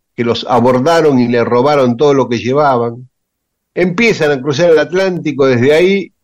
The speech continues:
y por los temporales pierden dos barcos. Así que llegan con un solo barco a Santa Catalina, en Brasil, donde ahora está Florianópolis, en diciembre de mil quinientos cincuenta, once meses después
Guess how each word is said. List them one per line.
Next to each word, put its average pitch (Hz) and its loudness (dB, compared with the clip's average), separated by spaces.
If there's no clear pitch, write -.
y 147 -2
por 135 -2
los 131 0
temporales 156 0
pierden 156 0
dos 139 0
barcos. 143 -4
Así 151 -2
que 190 0
llegan 156 0
con 175 2
un 226 2
solo 180 2
barco 160 -4
a 120 -2
Santa 151 -2
Catalina, 156 2
en 110 0
Brasil, 127 0
donde 95 -4
ahora 110 0
está 104 -4
Florianópolis, 123 0
en 180 0
diciembre 180 2
de 143 2
mil 147 -2
quinientos 139 0
cincuenta, 92 -2
once 196 0
meses 156 0
después 143 -2